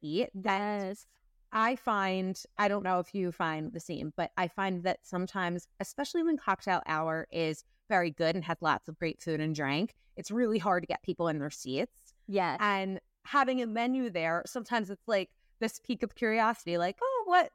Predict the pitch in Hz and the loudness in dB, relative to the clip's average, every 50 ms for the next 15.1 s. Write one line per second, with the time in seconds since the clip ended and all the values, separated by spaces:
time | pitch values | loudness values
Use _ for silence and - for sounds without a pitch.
0 | 269 - 339 349 330 359 392 381 349 370 370 359 359 - - 453 440 440 415 320 | -6 -2 -2 0 0 0 0 2 4 6 6 4 4 2 -2 -4 0 2 2 4
1 | 247 208 190 190 190 208 220 220 - - - 269 269 277 339 359 262 196 175 180 | 4 4 4 4 2 0 -2 -2 -4 -4 -4 -4 0 2 4 4 4 4 2 0
2 | - 233 254 - - 339 320 330 - 349 330 330 330 302 247 247 269 254 240 240 | 0 -2 -4 -2 0 0 0 0 0 -2 0 0 0 0 0 -2 -2 -2 -2 -2
3 | 233 220 220 220 208 208 - - 214 220 208 202 196 190 190 202 220 - _ _ | -2 0 0 -2 -2 -6 -8 -6 -2 0 2 2 4 4 2 0 -2 -6 _ _
4 | _ _ _ _ _ _ _ _ 226 220 202 196 190 180 175 190 208 208 - _ | _ _ _ _ _ _ _ _ 4 4 4 4 2 0 -2 -4 -8 -10 -10 _
5 | - 214 214 214 180 202 196 190 175 - 180 160 165 160 156 156 - 190 165 147 | 2 2 4 4 2 0 -2 -2 -2 -4 -4 -2 -2 -2 -2 -2 -2 -2 -2 -2
6 | 151 165 - _ _ _ _ _ _ _ _ _ _ _ _ _ _ - 269 247 | -4 -6 -12 _ _ _ _ _ _ _ _ _ _ _ _ _ _ 2 4 6
7 | 226 220 220 - - 214 226 196 180 185 214 226 240 269 - - - - - 330 | 6 6 4 2 0 -2 -2 -4 -4 -2 0 2 2 0 0 -4 -12 -8 -4 -2
8 | 320 - 220 320 330 339 - - - _ - 240 220 - - - - - 302 302 | -2 0 0 -2 -2 -4 -6 -6 -4 _ 2 2 2 2 0 -2 0 0 0 0
9 | - - 311 311 254 214 202 170 165 175 175 - 180 160 160 160 165 - 277 - | 0 0 0 0 0 0 0 0 0 -2 -4 -2 -2 -2 0 0 -2 -2 -4 -2
10 | - 175 170 170 165 160 156 - - _ _ _ _ _ _ _ _ - 202 - | -2 0 0 0 -2 -4 -8 -14 -20 _ _ _ _ _ _ _ _ -10 -10 -4
11 | - 233 233 240 240 240 240 240 - - 170 151 151 156 156 156 160 160 - - | 0 0 2 2 2 2 0 0 0 -2 -2 -2 -2 -2 -2 -4 -4 -4 -2 -2
12 | 160 156 160 160 - - _ - 180 165 - - 190 170 165 170 175 - - - | -2 -2 -2 -4 -6 -8 _ -8 -8 -8 -2 0 0 0 0 -2 -4 -6 -4 -4
13 | 175 175 175 180 160 - 170 165 170 - - - 214 - - 170 170 - - - | -2 0 0 2 2 0 0 -2 -4 -6 -4 -4 -4 -2 -2 -4 -4 -6 -8 -8
14 | - 196 175 - 190 160 - - - 160 151 156 180 - 185 165 175 175 170 - | -6 -6 -2 -2 -2 -4 -2 -4 -2 -2 -2 -2 -2 -4 -4 -2 -2 -4 -4 -2
15 | 247 - | -2 -2